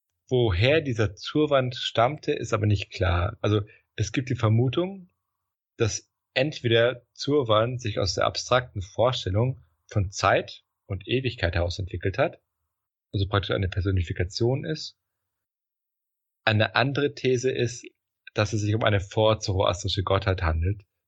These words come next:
die aus dem medischen Pantheon stammt. Aber wie gesagt, wir wissen es nicht genau. Jedenfalls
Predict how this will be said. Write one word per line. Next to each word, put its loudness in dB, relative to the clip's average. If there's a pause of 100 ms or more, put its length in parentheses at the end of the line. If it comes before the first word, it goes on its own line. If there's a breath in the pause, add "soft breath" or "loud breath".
die 2
aus -2
dem -2
medischen -2
Pantheon -2
stammt. -8 (2250)
Aber 0
wie -4
gesagt, 2 (240)
wir -2
wissen -2
es -10
nicht -20
genau. -8 (2000)
Jedenfalls 0